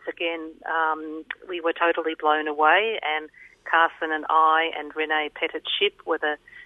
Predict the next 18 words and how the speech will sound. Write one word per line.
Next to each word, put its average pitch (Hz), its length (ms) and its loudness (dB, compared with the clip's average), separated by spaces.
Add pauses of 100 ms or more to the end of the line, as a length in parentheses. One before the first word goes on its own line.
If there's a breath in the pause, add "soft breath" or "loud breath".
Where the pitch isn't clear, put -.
(160 loud breath)
the 170 60 0
judges 165 520 0 (100)
this 160 120 -6 (140)
year, 170 480 2
and, 151 460 -2 (100)
um, 151 400 0 (340 loud breath)
you 180 80 0
know, 156 120 2
once 170 340 4
again, 156 500 0
you 170 100 -12
know, 160 200 -2
people 165 420 0
absolutely 151 840 0 (300 loud breath)
put - 200 4
themselves 175 600 4
on 165 260 6
the, 156 140 4